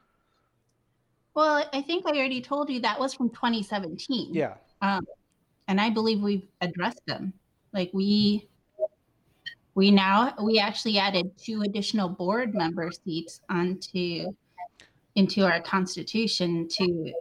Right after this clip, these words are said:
Speaker 1: to address the increase in events and, um, and making sure we have enough people to, to help in all, help lead all those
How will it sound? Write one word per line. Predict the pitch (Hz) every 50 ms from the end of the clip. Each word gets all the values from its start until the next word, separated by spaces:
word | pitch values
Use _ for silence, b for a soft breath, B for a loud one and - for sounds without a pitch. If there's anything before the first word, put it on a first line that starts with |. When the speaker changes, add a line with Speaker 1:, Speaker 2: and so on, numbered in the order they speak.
| -
Speaker 1:
to | - - 190 185 175
address | 165 170 - 185 180 180 180 - - -
the | 180 165 160 160 - - - - - _ _ _ _ _ _ _ _
increase | - 202 202 202 196 - - - 202 208 196 196 - - _ -
in | 196 196 185 180 - - - - - _ -
events | 202 202 196 190 220 202 202 202 202 190 - - - 196 -
and, | - 180 - - - 160 -
um, | - - 165 - 214 202 - _ _ - - -
and | 185 190 190 196 190
making | 185 185 - - 202 185
sure | - 196 190 185
we | 180 180 185 175
have | 180 180 170 175
enough | 170 170 175 175 170 - _ _ -
people | 190 180 - 190 180 170 170 190 -
to, | - - 185 180 170 - 190 - _ _ _ _ _ _ - - _ _ _ _ _ _ -
to | - 202 190
help | - - - - 220 233 254 254 - - - -
in | 208 190 185 - -
all, | 180 185 - - -
help | - - 226 220 220 220 - - 202 - -
lead | 202 202 226 233 220 196 - - -
all | 165 165 170
those | 208 175